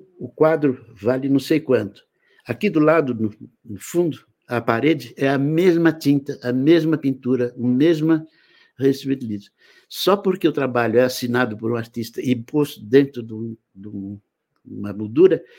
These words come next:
ele, puf, ele muda de, de status, ele muda de mundo, ele muda, ele é o, nada mais, é,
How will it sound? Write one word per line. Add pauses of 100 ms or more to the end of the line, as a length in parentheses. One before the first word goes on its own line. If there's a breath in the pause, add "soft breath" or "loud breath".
(240 loud breath)
ele,
puf,
ele
muda
de,
de
status,
ele
muda
de
mundo,
ele
muda, (240 loud breath)
ele
é
o, (1200)
nada
mais, (160)
é,